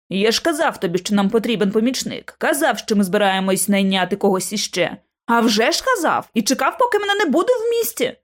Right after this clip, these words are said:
«Аж ніяк. Це просто збіг обставин. Звичайно ж, я не збирався нікого наймати, поки тебе не буде в місті. Просто цими днями роботи було менше. Випала нагода зайнятись цим питанням.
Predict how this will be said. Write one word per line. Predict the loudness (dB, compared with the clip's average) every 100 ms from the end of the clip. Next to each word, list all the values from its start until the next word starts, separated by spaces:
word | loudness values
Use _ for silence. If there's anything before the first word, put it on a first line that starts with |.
| _
«Аж | 0 2 2
ніяк. | 2 2 2 0 -4 -6
Це | -4
просто | -2 -2 0 0
збіг | 0 0 -2
обставин. | -6 -2 0 0 -4 -10 -6
Звичайно | -2 -2 -2 -2 0
ж, | 0 0
я | 0
не | 0
збирався | 0 0 0 -2
нікого | -4 0 0 0
наймати, | 0 0 0 -2
поки | -2 -2 -2
тебе | 0 0
не | 0
буде | 0 -2 -4
в | -4
місті. | -8 -10 -14 -16 -20 _ _ _
Просто | 0 0 0
цими | 0 0 2
днями | 2 2 2
роботи | 0 0 0
було | 0 0
менше. | 0 0 -2 -4 -6
Випала | -6 0 2
нагода | 2 0 0 0 0
зайнятись | 0 0 0 -2 -4 -8
цим | -4 -2 -2
питанням. | -4 -2 0 0 -2 -6